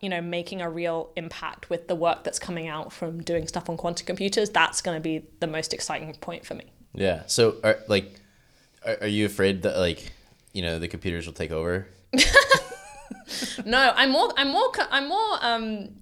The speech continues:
Speaker 1: I'm, I'm more worried that, like, we won't reach quantum advantage, that, that quantum computing will be, you know, like fusion,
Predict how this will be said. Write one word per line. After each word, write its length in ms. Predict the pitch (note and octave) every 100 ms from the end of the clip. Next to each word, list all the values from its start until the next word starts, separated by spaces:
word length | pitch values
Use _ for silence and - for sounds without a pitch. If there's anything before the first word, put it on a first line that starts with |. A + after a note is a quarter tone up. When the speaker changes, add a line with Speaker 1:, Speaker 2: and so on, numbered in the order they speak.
| - - -
Speaker 1:
I'm, 240 | A3 A3
I'm 160 | - G#3+
more 140 | D#4
worried 280 | F4+ F#3+ F#3
that, 120 | F#3
like, 200 | F3 F3
we 80 | G3
won't 340 | E3 F#3 G#3 -
reach 220 | - -
quantum 300 | F#3+ F3+ G#3
advantage, 580 | - - G3 - - - - - -
that, 540 | G3+ F#3 - - -
that 140 | - F#3+
quantum 280 | A3+ G#3+ G#3+
computing 360 | G3+ G3 G3+
will 100 | F#3+
be, 520 | F#3 F#3+ F#3 F3+ F#3 - -
you 240 | F#3 G3+
know, 180 | F#3+ F3
like 280 | F3 F3 -
fusion, 840 | - - - A3 G#3+ G3 D#3+ D#3+